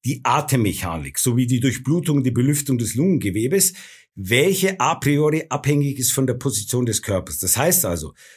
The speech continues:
ob ich jetzt sitze, ob ich liege, am Rücken, am Bauch, auf der linken, auf der rechten Seite, ist die Durchblutungs- und die Belüftungssituation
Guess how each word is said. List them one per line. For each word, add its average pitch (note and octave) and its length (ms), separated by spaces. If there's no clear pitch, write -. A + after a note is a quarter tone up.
ob C3+ 120
ich C#3 140
jetzt B2+ 220
sitze, F3 420
ob A#2 100
ich - 200
liege, C#3 420
am A#2 160
Rücken, B2 360
am G#2 200
Bauch, A2 320
auf - 180
der A2+ 120
linken, C3+ 360
auf G2 160
der G2 140
rechten C3+ 320
Seite, A#2+ 480
ist - 260
die D3+ 120
Durchblutungs- F#3 920
und E3 260
die D#3+ 80
Belüftungssituation C#3+ 1700